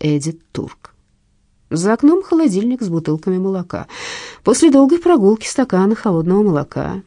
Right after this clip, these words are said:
не помешает. В магазине пахнет перезрелыми фруктами в оберточной бумаге. Продавец сик в темных очках, синем тюрбане и белой рубашке. Он читает «Долину кукол» и ест виноград.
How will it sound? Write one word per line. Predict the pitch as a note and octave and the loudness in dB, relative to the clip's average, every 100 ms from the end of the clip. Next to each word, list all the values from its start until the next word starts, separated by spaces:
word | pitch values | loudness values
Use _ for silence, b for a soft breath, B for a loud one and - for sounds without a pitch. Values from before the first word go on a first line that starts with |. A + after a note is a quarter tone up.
| _ | _
не | - F3 F3+ F3+ | -2 2 4 2
помешает. | D#3+ D#3 - - D#3 - _ _ _ _ _ _ _ _ - | 0 -4 -4 -10 -14 -18 _ _ _ _ _ _ _ _ -2
В | |
магазине | G#3+ A3+ C4 D4 E4+ | 2 4 4 2 0
пахнет | E4+ E4 - D#4+ - | 0 -8 -4 -6 0
перезрелыми | C#4+ B3+ B3+ C#4+ D#4 A3+ | 0 2 0 2 2 0
фруктами | - G3 - F#3+ F3+ E3+ | 0 -4 -2 -4 -2 -2
в | |
оберточной | E3+ E3 F3 - F3+ E3 | -2 -2 -4 -4 -4 -2
бумаге. | F3 E3 E3 F3 B B B B | 0 -2 -4 -8 B B B B
Продавец | F#3 F3+ E3+ A3+ - - | 0 2 2 0 -2 -12
сик | - - F#3 - - - | -8 -6 -6 -8 -14 -8
в | |
темных | - D3 C#3+ - | -4 -2 -2 -6
очках, | D3 - G#3+ - _ | -8 -8 -10 -12 _
синем | - E3+ D3 | -4 -2 -2
тюрбане | - D3 C#3 D3 A3 | -4 -6 -4 -4 -2
и | F3 | -2
белой | C3+ D#3+ E3 | -4 -4 -4
рубашке. | D3 C3+ - - - _ _ _ _ - | -4 -8 -16 -16 -20 _ _ _ _ -6
Он | C3 D3 | -4 -4
читает | - D3 C3+ - - | -6 -8 -8 -12 -14
«Долину | D3+ D#3+ D#3 D3 C#3 | -6 -2 0 0 -2
кукол» | - F#3+ C4+ C4 B B B | -4 -4 -4 -6 B B B
и | - | 0
ест | E3+ C#3 - | 2 2 -2
виноград. | F#3 E3 D3 - - - | -4 -2 -4 -10 -14 -20